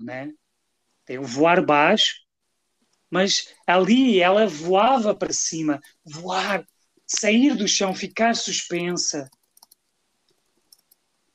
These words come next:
Então eu dava asas naquele momento para ela, e incentivava e estimulava ela a esse ato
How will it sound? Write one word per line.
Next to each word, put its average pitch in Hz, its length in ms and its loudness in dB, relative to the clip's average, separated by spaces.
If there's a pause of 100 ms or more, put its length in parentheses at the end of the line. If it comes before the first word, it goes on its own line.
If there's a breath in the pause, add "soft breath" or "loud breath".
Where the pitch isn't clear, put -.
(140)
Então 175 200 0
eu 202 100 4
dava 175 720 2 (340)
asas 165 960 0 (220)
naquele 165 400 -2
momento 165 460 -4
para 156 160 0
ela, 143 520 0 (440)
e 165 60 -4
incentivava 175 1000 0
e 165 40 0
estimulava 175 920 0
ela 151 520 2 (400)
a 160 60 0
esse 180 460 0
ato 160 520 -2